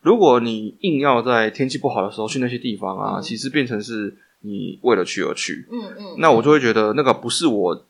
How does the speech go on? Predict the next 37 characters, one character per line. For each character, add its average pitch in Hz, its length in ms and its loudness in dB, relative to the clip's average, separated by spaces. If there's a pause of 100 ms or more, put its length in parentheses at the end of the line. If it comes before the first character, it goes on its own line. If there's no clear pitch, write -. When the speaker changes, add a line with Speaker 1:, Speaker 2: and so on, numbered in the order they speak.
Speaker 1:
这 - 160 2
一 110 80 2
趟 101 300 -2
休 101 260 -2
息 - 340 -8
的 - 80 -8 (340)
想 - 200 -4
要 104 120 0
做 95 160 -4
的 - 60 -8
事 - 160 -12
情。 - 200 -14
Speaker 2:
他 359 60 -10
就 453 160 -4
不 - 60 -2
会 330 140 2 (160)
为 220 100 -4
你 185 60 -10
的 185 120 -4
休 226 300 -6
息 170 260 -16
加 175 340 -2
分 160 140 -12
啦， 147 120 -10
应 147 60 -16
该 165 100 -10
简 151 180 -12
单 147 200 -12
说 110 100 2
Speaker 1:
对， 101 240 2
对， - 20 -4
对。 98 200 -4
Speaker 2:
这 - 40 -8
样。 208 180 2
Speaker 1:
那， 208 160 6
那， - 120 -2
那 208 280 4